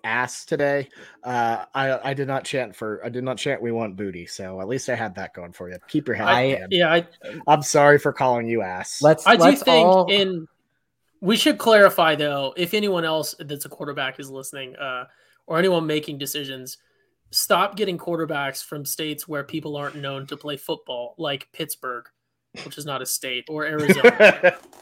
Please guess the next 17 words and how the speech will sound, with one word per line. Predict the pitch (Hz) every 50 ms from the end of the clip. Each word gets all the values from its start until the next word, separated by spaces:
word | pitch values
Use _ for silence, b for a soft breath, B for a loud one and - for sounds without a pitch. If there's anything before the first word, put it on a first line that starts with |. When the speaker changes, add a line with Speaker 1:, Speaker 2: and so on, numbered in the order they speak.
| - _ _ _ -
Speaker 1:
Oh, | 139 113 101
God. | 90 - 95 92 92 92 92 - B B B B B B B B
Speaker 3:
Play, | - 208
get | 185 147 208 233 254
us | 247 -
Speaker 2:
Hey. | 233 233
Speaker 3:
some | 214 220
quarterbacks | 240 208 202 196 185 180 175 -
from | 180 156
Texas | 139 - 165 156 147 - - 135 127 - -
or | 135 127 127 _
California | - - 143 135 135 135 - 143 135 127 123 120
or | 117
something. | - - - - - - -
Speaker 2:
Let's, | - 147 151 160
Speaker 3:
Florida. | 147 131 123 - 151 160
Speaker 2:
let's | 160 170 165 -